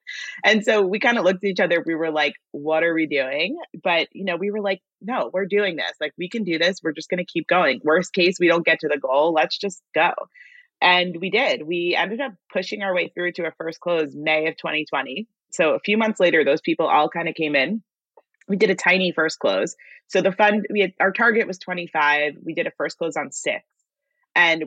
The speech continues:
we were like, "Let's just do it, get into market." We did our first deal, and we just did subsequent closes after that. Um, it was early mornings into late nights of Zoom on every time zone.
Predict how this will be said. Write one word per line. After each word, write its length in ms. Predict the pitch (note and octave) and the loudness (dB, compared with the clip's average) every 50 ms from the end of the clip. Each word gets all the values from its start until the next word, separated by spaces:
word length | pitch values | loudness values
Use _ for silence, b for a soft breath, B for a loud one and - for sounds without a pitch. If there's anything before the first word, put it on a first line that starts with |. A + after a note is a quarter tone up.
| - - | -6 -4
we 100 | F#3 F3 | -6 -4
were 100 | E3 F3 | -4 -2
like, 180 | E3 E3 D#3 - | -4 -4 -4 -4
"Let's 220 | D#3+ E3+ E3+ - | -4 -4 -4 -6
just 200 | - A3+ A3 - _ | -8 -10 -10 -10 _
do 180 | - E3+ E3+ E3+ | -6 -4 -2 -2
it, 180 | F3 F3 E3+ - | -2 -4 -2 -2
get 160 | F3 D#3+ E3+ | -2 0 0
into 200 | G3+ G#3+ A3 G3 | -2 -8 -10 -6
market." 400 | F3 D#3+ D#3+ D#3 - E3 D#3 D3 | -4 -4 -4 -2 -4 -6 -4 -6
We 100 | D3 C3+ | -8 -6
did 140 | D3 D#3+ F3 | -4 -2 -2
our 120 | F#3 F#3+ | -2 -2
first 300 | - - F3 F3 - _ | -2 -4 -6 -6 -6 _
deal, 360 | - D#3+ D3+ D3 C#3+ D3+ - - _ _ _ _ _ | -6 -4 -2 -2 -4 -6 -8 -12 _ _ _ _ _
and 120 | - E3 E3+ | -2 0 0
we 100 | E3+ D#3 | 0 0
just 200 | F3 F#3 F#3 - | 0 -2 -2 -2
did 180 | G3+ G3 F#3 | -6 -6 -4
subsequent 500 | - - D3+ - - - D#3+ - D#3+ - | -2 -4 -4 -2 -4 -8 -6 -6 -10 -4
closes 360 | - D3+ C#3+ D3 D3 D3 C3 | 0 2 2 2 0 -2 -2
after 360 | C#3 A#2+ C3 - - - C#3 C3 | 0 -2 -2 -2 -2 -6 -4 -4
that. 220 | - - C#3 - - _ _ | -4 -4 -4 -6 -8 _ _
Um, 280 | - D3 C#3 C3+ B2+ - - | 0 0 0 0 -2 -4 0
it 80 | F3 F3+ | 0 2
was 340 | C#3+ F3 F3+ E3+ D3 - _ _ _ _ _ _ _ _ _ _ _ _ _ | 4 4 4 4 2 0 _ _ _ _ _ _ _ _ _ _ _ _ _
early 320 | G#3 G#3 G3+ G#3 A#3 B3+ A#3+ | 4 6 6 6 6 4 4
mornings 440 | G#3 G3 F#3+ F#3+ F#3+ F#3 F#3+ D#3+ | 4 2 2 2 0 -2 -2 -2
into 220 | F3+ E3+ E3+ F3 D#3+ | -2 -2 -2 -4 -2
late 260 | D3+ D#3+ D#3+ D#3+ - | 0 0 0 0 0
nights 260 | E3 D3+ D3+ D3 - | 0 -2 -2 -2 -4
of 100 | D3+ C3 | -6 -6
Zoom 420 | A#2 A#2 C#3+ C#3 B2 A#2+ D3 F3 C#3+ | -4 -2 -2 0 0 0 -2 -2 -2
on 160 | C#3 D3 - - | -2 -2 2 2
every 300 | D3+ D#3+ E3 F#3 F#3+ F#3+ | 2 2 4 2 0 0
time 280 | - D#3 C#3 C#3 C#3 B2+ | 0 0 0 0 0 0
zone. 360 | B2 G#2+ D#2+ D2+ - _ | -2 -2 -2 -4 -8 _